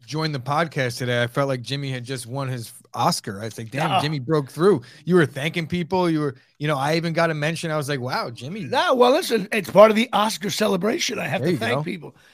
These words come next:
Speaker 2: As a matter of fact, I, uh, I would not, this is all for you kids out there wanna go to showbiz, or really <laughs> at this point,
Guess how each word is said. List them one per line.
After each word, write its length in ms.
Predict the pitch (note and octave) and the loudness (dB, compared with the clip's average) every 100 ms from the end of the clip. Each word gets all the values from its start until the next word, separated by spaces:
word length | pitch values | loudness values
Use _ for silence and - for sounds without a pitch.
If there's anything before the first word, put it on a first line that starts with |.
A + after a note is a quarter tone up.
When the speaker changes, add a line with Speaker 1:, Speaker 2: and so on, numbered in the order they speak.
| - - | -20 -10
Speaker 2:
As 100 | F3 | -2
a 20 | |
matter 160 | G#3 | 0
of 80 | A3 | 2
fact, 220 | G#3+ - - | 2 0 2
I, 360 | G#3+ A#3 G3+ - _ | 4 4 0 -10 _
uh, 320 | D#3 C#3 B2 - _ _ _ _ _ _ - | -8 -8 -10 -14 _ _ _ _ _ _ 2
I 160 | A3+ | 4
would 180 | B3 G3+ | 6 2
not, 400 | F#3 A3+ B3+ - | 2 2 0 -4
this 100 | F3 | -6
is 60 | E3+ | -2
all 220 | F#3+ A#3 | 0 0
for 100 | A#3+ | 2
you 160 | D4+ | 0
kids 300 | - - D#4+ | 0 -2 -2
out 200 | F#3 D3 | -4 -6
there 220 | D3 A#2+ C#3+ | -8 -10 -8
wanna 220 | E3+ F#3 | -6 -6
go 60 | |
to 80 | F3+ | -6
showbiz, 500 | D#3 G3 A3 F3+ C#3 - | -6 -2 -2 -4 -6 0
or 200 | G3+ F#3+ | 2 2
really 340 | D4+ G#3+ C3+ | 2 0 -2
<laughs> 40 | E3 | -6
at 60 | |
this 140 | F3+ - | -10 -8
point, 220 | C#3 | -10